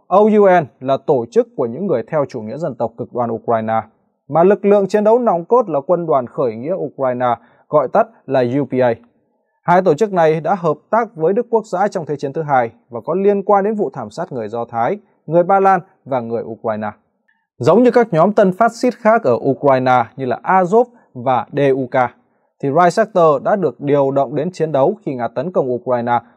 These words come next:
vào năm hai nghìn không trăm hai mươi hai. Các nhóm cực đoan này đã xâm nhập vào nhiều đơn vị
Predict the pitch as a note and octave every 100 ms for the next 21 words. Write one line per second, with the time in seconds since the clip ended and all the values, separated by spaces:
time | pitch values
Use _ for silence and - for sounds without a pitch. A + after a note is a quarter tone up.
0 | _ D#3 F#3 G3+ G3 F3+ B2+ - B2+ A#2+
1 | A#2 A#2 A#2 - _ _ _ _ _ D#3+
2 | F#3 D3 G3 G3+ F#3+ F3 F3 E3 C#3+ F#3+
3 | G3 G3+ F3+ C#3 A#2+ C3 C3 C3+ C#3+ D3+
4 | E3 D3+